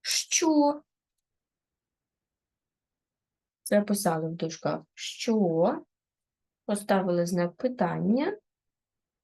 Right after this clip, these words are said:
Яка це частина мови? Правильно, це іменник. Зверху над словом написали "ім". Йдемо далі.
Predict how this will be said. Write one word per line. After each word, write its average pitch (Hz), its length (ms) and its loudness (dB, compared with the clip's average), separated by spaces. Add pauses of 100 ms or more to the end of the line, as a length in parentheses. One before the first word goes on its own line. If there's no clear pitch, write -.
(500)
Яка 214 460 4
це 392 200 0
частина 311 500 2
мови? 170 380 2 (1000)
Правильно, 262 760 0
це 185 540 0 (100)
іменник. 294 840 2 (1400)
Зверху 175 680 2
над 151 200 -2
словом 247 500 2
написали 190 840 2
"ім". 240 440 0 (2250)
Йдемо 185 360 4
далі. 151 500 -4